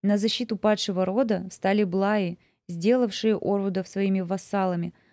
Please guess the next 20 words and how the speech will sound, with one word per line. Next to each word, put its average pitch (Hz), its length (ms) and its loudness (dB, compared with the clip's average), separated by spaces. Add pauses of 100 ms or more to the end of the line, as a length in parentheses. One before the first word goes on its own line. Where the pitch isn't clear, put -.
(180)
Боже, 190 340 0
сколько - 340 -6
фамилий! 196 520 2
Боже, 226 320 0
сколько 269 420 0
фамилий! 233 580 2 (400)
Блаи 214 460 4
и 208 40 2 (140)
Орвуды 202 460 2
связаны, 196 640 0 (240)
и 147 60 -2
поныне 196 600 4 (200)
услугу, 240 500 -2
оказанную 190 580 0
роду, 185 280 -2
мы 196 120 2
помним 214 460 2
до 185 100 0
сих - 220 -8
пор. 214 280 0